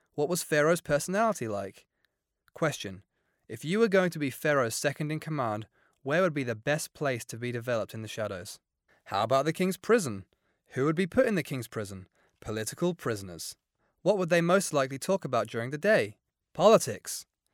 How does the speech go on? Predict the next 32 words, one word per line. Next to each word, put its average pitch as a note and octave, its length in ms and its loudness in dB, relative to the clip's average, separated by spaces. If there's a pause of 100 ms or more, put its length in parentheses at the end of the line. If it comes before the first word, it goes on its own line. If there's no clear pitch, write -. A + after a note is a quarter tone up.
(120)
Joseph D#3+ 500 2
was C#3+ 140 -4
the D3 80 -2
recipient D3 460 -2
of C3 100 -6
the C#3 80 -4
best D#3+ 340 0
training D#3 320 -2
ground A#2+ 240 0
in A#2+ 80 -2
the B2+ 80 -4
world, B2 400 0 (380)
but B2 100 -2
at C#3+ 100 0
the D#3+ 60 -6
time, D3+ 420 2
I D3 140 -2
am D3 80 -4
positive E3 460 -2
he B2+ 100 -6
did B2+ 160 -6
not C#3+ 180 -2
see B2 220 -4
it G2+ 80 -6
that F#2+ 160 -8
way. F#2 240 -10 (920)
Joseph E3+ 440 0
saw C3+ 220 -2
his B2+ 120 -4
situation D3+ 640 -4
as C3+ 160 -8
hopeless. G2+ 560 -10